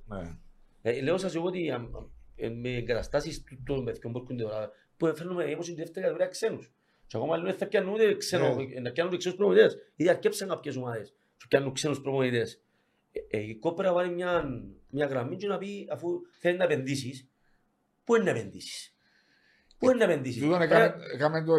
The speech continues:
Speaker 1: στην πρώτη κατηγορία, ο Πάφος και ο Άρης, βελτιώσαν πάρα
Speaker 2: Μάλιστα.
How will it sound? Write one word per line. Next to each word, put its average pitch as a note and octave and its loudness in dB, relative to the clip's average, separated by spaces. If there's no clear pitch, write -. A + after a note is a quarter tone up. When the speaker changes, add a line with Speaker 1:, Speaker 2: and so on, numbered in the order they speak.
Speaker 1:
στην - -2
πρώτη D3 8
κατηγορία, C#3+ 6
ο C#3+ 0
Πάφος D3 2
και C3 -4
ο A#2+ 4
Άρης, D#3+ 2
βελτιώσαν D3 0
πάρα - 10
Speaker 2:
Μάλιστα. B2+ 8